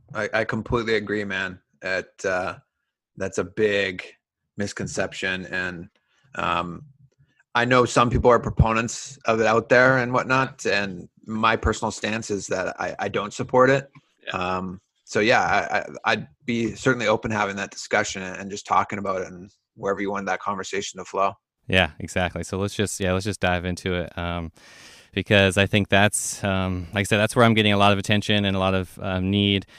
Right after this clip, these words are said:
Speaker 2: So I guess we can just start with your just download, you know, your, uh, words on that, and then I'll jump in on my words, and we can just combine forces and go from there.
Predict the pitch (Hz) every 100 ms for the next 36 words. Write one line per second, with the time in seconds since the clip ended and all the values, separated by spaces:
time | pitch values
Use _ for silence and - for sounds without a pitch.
0 | - - 101 95 101 117 135 117 104 -
1 | - 104 104 - 101 98 - 104 107 110
2 | 110 107 _ _ _ - 104 - 101 107
3 | 104 104 104 104 - 95 90 98 98 98
4 | 98 98 - - 95 92 92 - _ _
5 | 95 104 104 101 101 98 98 98 95 92
6 | 92 95 101 92 98 95 92 92 92 92
7 | 92 92 90 90 92 90 - - _ _
8 | _ _ - 95 90 87 95 92 - 87
9 | 87 90 85 87 90 85